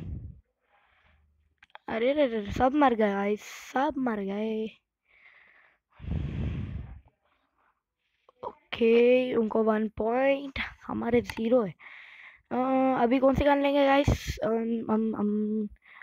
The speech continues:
farms ले लेंगे। देखें, हम इससे पहले तो कभी यूज़ नहीं किया I think। Farms, farms, farms, farms।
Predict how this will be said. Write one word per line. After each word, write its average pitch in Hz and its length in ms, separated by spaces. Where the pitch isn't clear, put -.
farms 214 480
ले 214 140
लेंगे। 220 600
देखें, 240 300
हम 277 100
इससे 233 200
पहले 240 240
तो 240 100
कभी 240 200
यूज़ 220 220
नहीं 233 120
किया 254 200
I 202 80
think। 254 340
Farms, - 800
farms, - 580
farms, - 400
farms। - 600